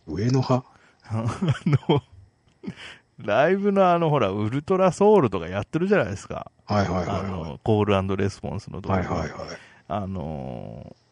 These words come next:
Speaker 2: まだ、えっと、与田さんが見た代々木の時は、あの、す-、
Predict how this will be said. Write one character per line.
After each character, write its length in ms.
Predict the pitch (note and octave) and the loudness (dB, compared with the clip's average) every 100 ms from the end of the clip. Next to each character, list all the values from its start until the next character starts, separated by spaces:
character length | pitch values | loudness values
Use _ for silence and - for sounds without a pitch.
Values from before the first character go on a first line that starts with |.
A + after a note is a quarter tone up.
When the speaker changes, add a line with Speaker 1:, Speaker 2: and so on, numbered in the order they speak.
| _ _ _ | _ _ _
Speaker 2:
ま 160 | - A#3 | 4 4
だ、 480 | G3 A#2+ G#2 F#2 - _ _ _ _ | 6 4 2 -2 -10 _ _ _ _
え 100 | A#2+ | -4
っ 40 | |
と、 380 | G#2 A2+ G#2 G#2 | -2 -2 -2 0
与 200 | A2+ C#3 | 0 0
田 100 | G#3 | 0
さ 160 | A3+ B3 | 2 2
ん 60 | |
が 100 | A#3+ | 2
見 120 | A#3 A#3 | 0 2
た 100 | A2+ | 2
代 80 | G#2+ | 6
々 280 | B2 F3 | 6 6
木 100 | G3+ | 4
の 120 | G#3+ G3+ | 2 2
時 260 | A3 D#3 | 0 4
は、 600 | C3+ E3 C#3+ G#2 D#2 - - | 6 8 6 4 -2 -10 -8
あ 160 | G2+ | -6
の、 340 | G2 F#2 F#2 G#2 | -4 -6 -6 -8
す-、 240 | - | -12